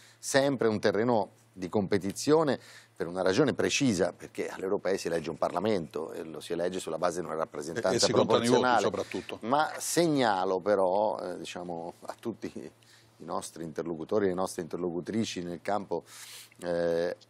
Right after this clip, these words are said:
Speaker 1: alternativo a quello delle destre, che l'otto e nove giugno, oltre alle europee, si vota in tremilaottocento comuni e in due regioni quel giorno,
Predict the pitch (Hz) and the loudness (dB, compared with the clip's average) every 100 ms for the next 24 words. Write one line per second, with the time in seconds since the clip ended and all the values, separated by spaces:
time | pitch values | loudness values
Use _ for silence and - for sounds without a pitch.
0 | - 87 90 98 87 92 92 143 110 90 | -6 -2 0 2 2 0 2 4 6 4
1 | 92 107 156 123 113 107 - 120 - 120 | 2 4 4 6 6 4 4 4 6 6
2 | 113 92 98 120 120 - 107 127 135 98 | 4 2 2 4 4 2 0 2 0 0
3 | 107 101 98 101 90 98 107 117 107 101 | -2 -2 0 -2 0 2 4 4 4 0
4 | - 95 95 92 85 90 104 117 87 98 | 0 -2 -2 -2 -2 -2 0 2 0 0
5 | 92 104 92 104 110 90 95 92 85 90 | -4 -4 -2 -2 -2 -2 -4 -4 -6 -4
6 | 90 101 92 92 107 90 82 90 82 78 | 2 2 4 4 4 4 0 -6 -4 -2
7 | 87 82 101 110 | 0 -2 -4 -8